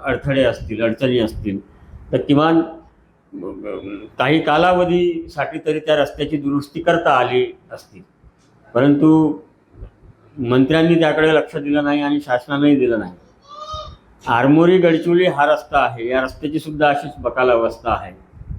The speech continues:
आणि काही अंतर्गत रस्ते आहेत जे जिल्हा मुख्यालयातून, तालुका मुख्यालयातून वेगवेगळ्या गावांना जातात, तर त्यांचं रुंदीकरण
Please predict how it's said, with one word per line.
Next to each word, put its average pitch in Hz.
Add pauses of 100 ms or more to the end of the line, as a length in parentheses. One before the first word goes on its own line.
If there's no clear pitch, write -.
(760)
आणि 156 (840)
काही 139
अंतर्गत 170
रस्ते 156
आहेत 117 (1160)
जे 139 (160)
जिल्हा 147
मुख्यालयातून, 135
तालुका 135
मुख्यालयातून 123
वेगवेगळ्या 123
गावांना 117
जातात, 98 (880)
तर 113
त्यांचं 139
रुंदीकरण 165